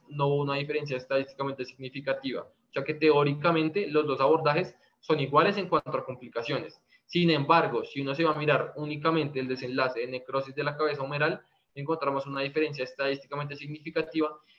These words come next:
y fue lo que vimos en la exposición. Al yo tener en el abordaje deltopectoral mayor disección de tejidos blandos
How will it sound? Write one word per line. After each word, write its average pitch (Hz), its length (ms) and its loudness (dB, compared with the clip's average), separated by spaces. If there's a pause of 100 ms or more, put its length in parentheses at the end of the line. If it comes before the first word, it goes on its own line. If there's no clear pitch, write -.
y 170 100 2
fue 170 160 2
lo 151 140 4
que 170 100 0
vimos 151 460 2
en 143 140 -6
la 139 80 0
exposición. 147 640 -4 (480)
Al 135 240 2
yo 143 180 2
tener 151 480 0 (720)
en 139 140 0
el 135 120 2
abordaje 131 500 2
deltopectoral 147 840 0 (140)
mayor 131 500 -2
disección 143 480 -8
de 123 80 -6
tejidos 135 400 -6
blandos 117 420 -6